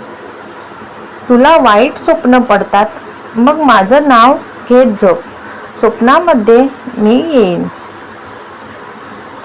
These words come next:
तुझ्यावर नजर ठेवणाऱ्या डोल्यावर मी झापड घालतो. माझं स्मरण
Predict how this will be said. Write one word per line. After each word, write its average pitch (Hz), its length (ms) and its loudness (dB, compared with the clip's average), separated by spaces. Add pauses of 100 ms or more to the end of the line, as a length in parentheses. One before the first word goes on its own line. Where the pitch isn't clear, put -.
(300)
तुझ्यावर 262 500 4
नजर 277 420 2
ठेवणाऱ्या 226 680 2 (220)
डोल्यावर 233 680 4
मी 214 380 0 (480)
झापड 220 400 2
घालतो. 311 480 2 (4000)
माझं 226 440 4
स्मरण 247 500 2